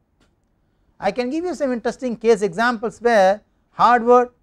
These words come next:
volcano monitoring project been done, deployed three sensor networks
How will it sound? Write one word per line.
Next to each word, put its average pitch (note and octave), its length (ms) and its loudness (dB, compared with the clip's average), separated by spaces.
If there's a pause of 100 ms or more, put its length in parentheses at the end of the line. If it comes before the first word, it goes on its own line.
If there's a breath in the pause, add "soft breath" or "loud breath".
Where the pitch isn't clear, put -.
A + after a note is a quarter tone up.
(640)
volcano D4 500 0
monitoring G3+ 440 -4
project F3 360 0 (240)
been E3 220 -8
done, F3 260 -2 (540)
deployed A3 500 -2
three D4+ 240 -6
sensor A3 340 -6
networks G3+ 600 -2